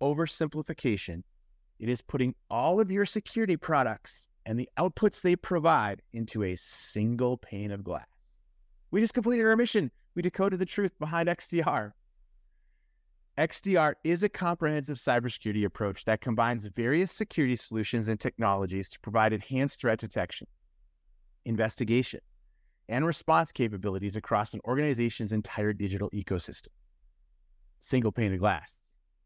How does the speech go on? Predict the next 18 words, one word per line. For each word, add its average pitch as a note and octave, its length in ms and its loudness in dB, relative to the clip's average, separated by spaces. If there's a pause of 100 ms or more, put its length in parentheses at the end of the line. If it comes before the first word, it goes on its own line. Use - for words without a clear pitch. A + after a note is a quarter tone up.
(960)
But D3+ 120 4
let's F#3 200 2
move D3+ 180 4
on. F#2 200 -2 (800)
It C3+ 140 -2
might D#3+ 260 2
be G3+ 120 2
fancy F3+ 800 0 (340)
with A#2+ 140 0
the C#3 120 -2 (120)
X - 340 -6 (220)
on B2 160 2
its A#2 120 -4
costume A2+ 720 -6
and F#2+ 140 -4
in A2+ 80 0
its B2+ 220 -2
name, G#2 320 -2